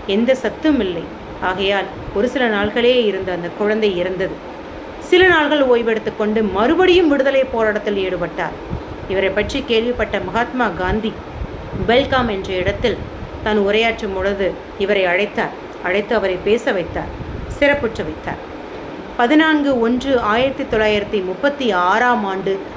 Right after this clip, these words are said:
தான் இறக்கும் வரை விடுதலை போராட்டத்திற்காகவே தன் வாழ்நாள் முழுவதையும் அர்ப்பணித்தார். கணவனும் மனைவியுமாக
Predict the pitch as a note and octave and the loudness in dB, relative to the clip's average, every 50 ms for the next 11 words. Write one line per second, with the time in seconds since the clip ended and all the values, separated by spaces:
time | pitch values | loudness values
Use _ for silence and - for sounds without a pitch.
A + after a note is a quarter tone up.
0 | - - A#3+ A#3 A3 G#3+ F#3+ F3+ G3 G#3+ B3+ B3 - D#4 D4 C4+ B3+ A#3+ A#3 A3+ | -6 0 2 2 2 2 2 2 2 2 2 0 0 0 2 2 4 4 4 2
1 | A3+ - - - - - - G#3 B3+ D4+ D#4 D#4+ D4+ D4 C#4+ - - A#3 G#3+ G#3+ | 2 0 -6 -12 -12 -2 2 2 4 4 4 4 4 4 2 0 0 2 2 4
2 | G#3+ A3 A3 A3 A3 - A3+ G#3+ G#3 - A3 G#3 G3+ G3+ A3 G#3+ B3+ C#4+ D4+ D#4 | 4 2 0 0 -2 -2 -2 -4 -2 0 0 0 0 0 0 2 2 2 2 2
3 | D4+ B3 A3+ G3+ F#3 F#3 F#3 G3 A3 B3 C4 B3+ A#3 G#3+ F#3+ F#3 F#3+ G3+ A#3+ C4 | 2 0 0 0 -2 0 0 2 2 2 2 2 2 0 0 -2 -2 -2 0 2
4 | C4 C4+ A3 B3 B3+ B3 A3 F#3+ F3 E3 D#3+ - F3 E3+ D#3+ - - E3+ - - | 2 2 2 2 0 0 0 -2 -2 -4 -6 -6 -6 -6 -6 -6 -6 -8 -8 -8
5 | - - - - - - - - - - - - - G#3 G#3+ A3+ A#3+ A#3+ A3+ A3 | -12 -14 -14 -14 -14 -14 -14 -12 -14 -10 -10 -4 -2 0 2 2 2 2 2 2
6 | G#3+ G3+ G3+ G#3+ A3+ A3+ B3 B3 A#3 A#3 A3+ A3+ A3 A#3+ A#3+ | 0 0 0 0 0 2 2 2 2 2 0 0 0 0 -2